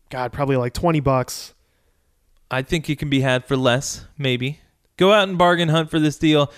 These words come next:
Speaker 2: for this game. If you see it for ten bucks, pick it up, have some fun with it. We certainly did so. Now, is it single player or is it two player?
Speaker 1: So it is two player, but it is one of those situations where you're taking turns. So it's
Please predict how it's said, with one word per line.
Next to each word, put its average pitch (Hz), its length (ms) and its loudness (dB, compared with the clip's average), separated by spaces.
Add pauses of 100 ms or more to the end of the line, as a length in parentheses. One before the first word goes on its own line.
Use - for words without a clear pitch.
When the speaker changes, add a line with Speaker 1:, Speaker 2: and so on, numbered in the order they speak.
(400)
Speaker 2:
for 165 160 0
this 156 160 2
game. 131 380 -2
If - 160 -12
you 202 100 0
see 202 220 -2
it 185 120 -2
for 175 80 -4
ten 165 300 -2
bucks, 151 340 0 (360)
pick 185 180 0
it 170 100 2
up, 139 320 2 (200)
have 180 260 -2
some 160 160 -4
fun 143 280 -2
with 131 200 -4
it. 127 200 0 (420)
We 170 300 0
certainly 147 480 0
did 127 240 0
so. 113 400 0 (240)
Now, 143 540 2 (360)
is 202 160 -2
it 220 140 -4
single 247 400 0
player 214 440 2 (120)
or 180 100 2
is 175 140 2
it 165 120 -6
two 165 220 0
player? - 420 -8 (600)
Speaker 1:
So 147 320 -2
it 165 160 0 (100)
is 254 320 2
two 254 240 -2
player, 160 400 0
but 151 220 -4
it 131 80 -4
is 165 160 0
one 185 100 2
of 185 80 2
those 185 160 2
situations 147 720 -2
where 135 80 -2
you're 127 120 -4
taking 147 320 -6
turns. 117 560 -12
So 127 260 -8
it's 147 280 -4